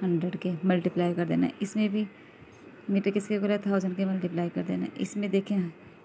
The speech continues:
सिक्स लिखा हुआ है, six hundred centimeter को इस मीटर के अंदर convert करना है, तो इसकी जगह,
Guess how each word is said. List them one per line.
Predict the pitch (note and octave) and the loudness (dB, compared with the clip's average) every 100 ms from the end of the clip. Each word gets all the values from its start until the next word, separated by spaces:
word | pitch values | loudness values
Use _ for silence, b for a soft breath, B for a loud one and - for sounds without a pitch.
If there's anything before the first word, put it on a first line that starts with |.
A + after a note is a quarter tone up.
| - - | -16 -4
सिक्स | G#3+ G3+ - - | -2 -2 -10 -4
लिखा | G#3+ - G#3+ | -4 -2 0
हुआ | G#3+ G#3+ | 2 2
है, | |
six | G#3+ G3+ G3 | 0 -4 -2
hundred | G#3+ G3+ G#3+ G#3+ - | 0 0 -2 -6 -14
centimeter | - G3 G3 G3+ G3+ | -6 -2 0 0 -2
को | G3+ G#3 | -2 -2
इस | G3+ - - - - B B B B - | -4 -8 -20 -20 -20 B B B B -4
मीटर | F#3+ G3+ | -2 0
के | G#3 | 0
अंदर | G#2 | 0
convert | G#2+ D3 - | 2 2 0
करना | - G2+ | 2 2
है, | C#3 F#3 - - | 2 -2 -14 -2
तो | G3+ | 0
इसकी | - G3 - | 2 0 -2
जगह, | G3 G#3 G3 | -2 0 -2